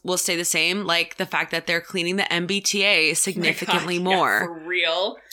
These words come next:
Speaker 1: Like, let's keep that going.
Speaker 2: Yeah,
Speaker 1: let's
Speaker 2: down,
Speaker 1: keep that
Speaker 2: down
Speaker 1: train
Speaker 2: to keep
Speaker 1: going. Am I right?
Speaker 2: Oh, yes, let's down to keep public
Speaker 1: <laughs>
Speaker 2: transportation clean. Let's continue that. We were living in squalor before. <laughs>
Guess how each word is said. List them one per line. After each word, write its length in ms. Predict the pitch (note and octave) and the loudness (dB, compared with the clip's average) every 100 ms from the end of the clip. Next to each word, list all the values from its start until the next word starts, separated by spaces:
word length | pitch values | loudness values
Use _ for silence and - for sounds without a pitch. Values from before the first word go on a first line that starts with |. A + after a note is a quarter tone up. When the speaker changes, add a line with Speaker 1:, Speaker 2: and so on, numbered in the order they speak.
| - | -2
Speaker 1:
Like, 180 | C#4 A#3 | 0 2
let's 220 | C4+ - | 0 0
keep 260 | - D4 C4+ | 0 0 2
that 220 | C4 A3+ | 0 2
going. 160 | A#3 | 2
Speaker 2:
Yeah, 240 | A3 C3 F#3 | 4 2 0
Speaker 1:
let's 140 | G#3 | 4
Speaker 2:
down, 80 | G#3 | 6
Speaker 1:
keep 160 | G#3+ C4+ | 6 4
that 160 | A#3+ | 2
Speaker 2:
down 200 | - A3+ | 4 6
Speaker 1:
train 180 | G#3+ A3 | 6 6
Speaker 2:
to 60 | G#3 | 6
keep 20 | |
Speaker 1:
going. 440 | F3+ D#3 D#3 E3+ F#3+ | 6 6 4 4 2
Am 80 | F#3 | 4
I 100 | F3+ | 6
right? 180 | F3+ G#3+ | 8 6
Speaker 2:
Oh, 40 | |
yes, 340 | - G#3 E3+ | 6 6 4
let's 200 | A3 A3 - | 2 -2 2
down 240 | G#3 A#3 | 2 2
to 80 | D#4+ | 0
keep 300 | F4 E4+ E4+ | 0 -2 0
public 280 | B3+ A3+ A3+ | 0 2 2
Speaker 1:
<laughs> 80 | |
Speaker 2:
transportation 600 | A3 - A#3 A#3 F#3 G#3+ G3+ | 4 2 2 0 0 0 -4
clean. 340 | G#3 E3+ D#3 | -2 0 0
Let's 280 | D#3+ G3 - | 0 0 -2
continue 540 | - C4+ B3+ G3 G3+ G3 | -4 -4 -2 -2 0 2
that. 400 | D#3 D3+ E3+ E3+ | 2 4 2 0
We 200 | F#3 F#3 | -4 -4
were 200 | F3 F3+ | -4 -4
living 300 | E3 F3 A3 | -2 -4 -6
in 120 | C#4 | -4
squalor 720 | - - G#3 E3 D#3 D3+ D#3 | -2 -2 -2 0 2 0 -2
before. 560 | D#3 E3 D3 B2+ D#3 C#4 - - | -4 -6 -6 -2 2 2 0 -10
<laughs> 40 | - | -4